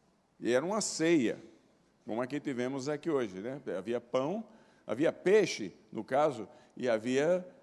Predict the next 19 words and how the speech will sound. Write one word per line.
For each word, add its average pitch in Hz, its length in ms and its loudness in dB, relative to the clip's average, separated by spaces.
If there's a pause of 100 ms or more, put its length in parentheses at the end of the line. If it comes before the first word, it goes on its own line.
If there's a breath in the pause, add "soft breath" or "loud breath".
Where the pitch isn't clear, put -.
(120)
ah, 104 760 -2 (160)
pão 180 440 2 (300 loud breath)
para 127 140 0
eles 147 200 -4
comerem 147 500 2
ali. 131 280 -2 (360 loud breath)
Depois 185 360 4
de 208 100 -2
terem 170 300 2
comido, 123 500 2
perguntou 147 560 0
Jesus 127 460 -2
a 123 60 2
Simão 117 360 -4 (280)
Pedro, 101 440 0 (200)
"Simão, 196 480 0
filho 127 280 0
de 101 120 -2
João, 104 420 2